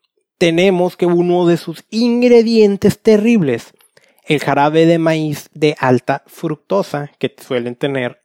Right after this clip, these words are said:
estos refrescos. Este jarabe es el sustituto del azúcar, el cual es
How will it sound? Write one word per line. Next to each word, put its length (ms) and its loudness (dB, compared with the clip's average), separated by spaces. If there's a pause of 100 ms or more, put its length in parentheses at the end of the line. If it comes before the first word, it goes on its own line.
(240)
estos 560 -4
refrescos. 880 -16 (1400)
Este 340 -2
jarabe 400 2
es 100 -6
el 100 -6
sustituto 540 -8
del 120 4
azúcar, 440 0
el 160 -2
cual 260 0
es 280 -2